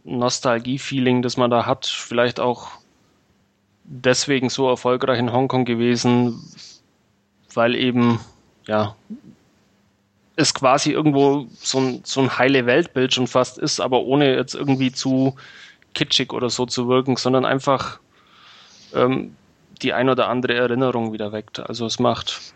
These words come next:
wirklich Spaß, sich den Film anzuschauen. Er ist kurzweilig, er ist sehr unterhaltsam, wie gesagt, toll gespielt. Es gab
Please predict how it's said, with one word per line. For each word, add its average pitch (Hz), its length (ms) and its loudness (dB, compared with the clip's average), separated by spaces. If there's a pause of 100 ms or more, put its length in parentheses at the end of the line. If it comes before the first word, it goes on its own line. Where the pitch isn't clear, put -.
(460)
wirklich 123 240 -2
Spaß, 127 380 0
sich 135 140 -4
den 123 120 2
Film 127 240 0
anzuschauen. 131 640 2
Er 120 80 2
ist - 160 -2
kurzweilig, 120 580 0
er 113 120 2
ist - 120 -4
sehr 120 140 2
unterhaltsam, 120 640 0
wie 120 80 -2
gesagt, 123 360 -2
toll 120 200 2
gespielt. 135 480 0
Es 113 160 -2
gab 117 340 2